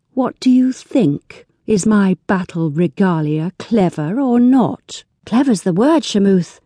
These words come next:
she said, smiling. "Anyway, it should do the trick." Shamuth had spent a lot of time choosing the best dress for the role she was about to play, a dress of delicate beauty that more than hinted of innocence.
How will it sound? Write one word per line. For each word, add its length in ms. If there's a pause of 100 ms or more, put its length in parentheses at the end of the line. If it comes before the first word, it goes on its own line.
she 160
said, 300
smiling. 520 (200)
"Anyway, 380
it 100
should 240
do 160
the 100
trick." 540 (280)
Shamuth 580
had 180
spent 260
a 80
lot 220
of 160
time 420
choosing 500
the 80
best 380
dress 440
for 120
the 140
role 340
she 220
was 180
about 300
to 80
play, 560 (360)
a 100
dress 600
of 160 (140)
delicate 560
beauty 560 (100)
that 160
more 400
than 220
hinted 540
of 120
innocence. 760